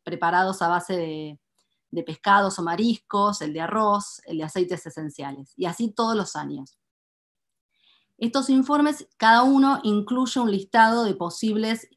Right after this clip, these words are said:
eh, contrapartes de importadores tanto en Bélgica como en Luxemburgo. Y lo subimos a Argentina TradeNet, y de allí es distribuido a todas las cámaras, a todas las,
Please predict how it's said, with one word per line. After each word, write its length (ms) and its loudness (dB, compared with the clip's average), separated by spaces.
eh, 420 -4
contrapartes 640 0
de 60 -8
importadores 640 -4
tanto 240 -4
en 140 0
Bélgica 480 -2
como 180 -4
en 100 -6
Luxemburgo. 760 -10
Y 100 0
lo 100 2
subimos 680 2
a 60 4
Argentina 600 -2
TradeNet, 540 -4
y 160 -2
de 80 2
allí 220 0
es 80 2
distribuido 480 -2
a 40 -12
todas 160 0
las 140 -4
cámaras, 640 4
a 120 -10
todas 160 0
las, 180 -4